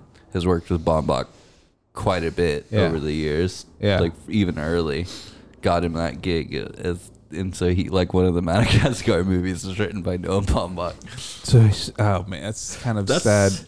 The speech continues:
Speaker 2: but
Speaker 3: that's
Speaker 2: amazing.
Speaker 3: sad, but at the same time, it just shows you, like, how
Speaker 1: Yeah.
Speaker 3: human everyone,
Speaker 2: Yeah.
Speaker 3: these people are.
Speaker 1: I mean, George Miller made
Speaker 3: Like,
Speaker 1: Happy Feet, so, you
Speaker 3: yeah,
Speaker 1: know.
Speaker 3: we gotta,
Speaker 2: Man.
Speaker 3: we gotta make money, pay the bills, you know.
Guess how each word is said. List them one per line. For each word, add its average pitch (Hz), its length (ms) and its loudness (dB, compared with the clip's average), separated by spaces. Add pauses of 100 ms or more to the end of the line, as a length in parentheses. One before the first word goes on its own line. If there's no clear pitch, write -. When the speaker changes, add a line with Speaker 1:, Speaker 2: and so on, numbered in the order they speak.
(160)
Speaker 2:
but 98 120 2
Speaker 3:
that's 98 100 2
Speaker 2:
amazing. 101 340 4
Speaker 3:
sad, 147 320 2
but 143 80 2
at 120 80 0
the - 60 -14
same 139 240 2
time, 127 260 4
it - 100 0
just - 140 -4
shows 113 440 2
you, 95 140 4
like, 117 180 -4
how 110 120 0
Speaker 1:
Yeah. 107 100 -2
Speaker 3:
human 104 440 6 (460)
everyone, 98 280 8
Speaker 2:
Yeah. - 120 0
Speaker 3:
these 104 120 4
people 110 280 4
are. 151 280 4 (200)
Speaker 1:
I - 40 -14
mean, 92 180 -4
George 92 300 0
Miller 104 260 2
made 95 300 4
Speaker 3:
Like, 92 100 -6
Speaker 1:
Happy 101 360 0
Feet, 90 400 -2
so, 90 420 0
you 92 60 -4 (100)
Speaker 3:
yeah, 95 100 6
Speaker 1:
know. 101 100 4
Speaker 3:
we 101 120 6
gotta, 98 140 6
Speaker 2:
Man. 95 220 2
Speaker 3:
we 123 60 -2
gotta 131 120 4
make 143 180 2
money, 135 260 6
pay 127 160 4
the 139 80 6
bills, 120 400 6
you 104 100 6
know. 117 240 6